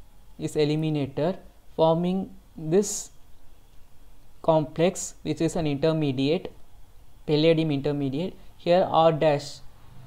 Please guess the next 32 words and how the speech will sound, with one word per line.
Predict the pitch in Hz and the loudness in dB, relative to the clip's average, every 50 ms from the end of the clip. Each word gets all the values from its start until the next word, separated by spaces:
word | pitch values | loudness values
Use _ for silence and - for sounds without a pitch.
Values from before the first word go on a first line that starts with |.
| - - - - - | -18 -18 -16 -8 -6
is | - 170 156 - - | -4 -4 -2 0 0
added | 147 139 139 139 143 143 135 139 | 2 2 2 2 0 0 -2 -4
here. | - - 127 127 120 117 - - - - - - - - - - - - - - - - - - - - - - - - - - - - - - | -4 -4 -2 -2 -4 -4 -8 -14 -20 -20 -20 -20 -20 -20 -20 -20 -20 -20 -20 -20 -20 -20 -18 -20 -20 -20 -20 -20 -20 -20 -20 -20 -20 -20 -16 -8
The | - 151 156 | -2 0 0
next | 151 156 160 156 - - 196 | 2 0 0 -2 0 0 0
step | 190 - - 175 190 190 - | 0 2 0 -2 -2 -2 -4
is | - 160 131 | -6 -4 -2
the | 156 160 156 - - | -2 -2 -2 -4 -8
cis | - - - 185 180 - - - | -12 -4 -2 -2 -2 -2 -6 0
trans | - 165 165 165 165 - | 2 2 2 2 0 -2
isomerization. | 143 139 139 139 - 151 147 143 143 139 135 123 - 135 127 120 - - 143 127 127 127 - - - - - - - | -2 -2 -2 -2 -4 -4 -2 -2 -2 -2 -2 -2 -4 -6 -6 -6 -6 -6 -6 -6 -8 -10 -12 -16 -20 -20 -20 -20 -8
Here | - - 185 185 | -2 2 2 4
the | 175 180 | 4 2
two | 170 - 185 202 208 | 2 4 4 6 6
ligands | 202 180 160 147 139 151 139 151 180 185 - - - | 6 4 2 2 2 2 2 2 0 -4 -6 -4 0
are | 160 156 156 | 2 2 2
in | 156 170 165 | 2 0 0
trans | - 156 147 147 165 180 180 | 0 0 0 0 0 -2 -4
position, | - - 151 135 131 123 127 - 156 180 202 262 - | -4 -2 -2 -2 -2 -2 -4 -4 -4 -4 -4 -4 -4
will | 170 160 147 | -4 -4 -2
come | - 160 151 147 165 | -2 -2 -2 0 -2
under | 165 156 151 147 | -2 -2 -2 -2
the | 143 139 | -2 -4
cis | 139 - 190 185 - | -2 -4 -4 -4 -4
position. | - - 156 135 123 123 123 117 - 151 170 196 214 - - - - - - - - - - - - - - - - - - - - - - | -4 -2 -2 -2 -2 -4 -6 -6 -6 -6 -6 -6 -8 -10 -14 -18 -18 -18 -18 -18 -18 -16 -16 -16 -14 -16 -16 -16 -18 -20 -20 -20 -20 -14 -4
The | - 156 156 156 | 0 2 2 2
next | 156 170 170 - - 196 | 2 0 -2 0 0 0
step | 190 - - 170 185 190 - | 0 0 0 -2 -2 0 -2
is | - 165 135 | -4 -2 0
the | 151 147 | 0 0
reductive | 147 143 156 160 156 170 175 156 | 2 2 2 2 2 2 2 2
elimination. | 151 139 143 156 156 156 147 139 127 120 - - 160 196 214 | 2 2 2 0 -2 -2 -2 -4 -4 -6 -6 -6 -6 -6 -6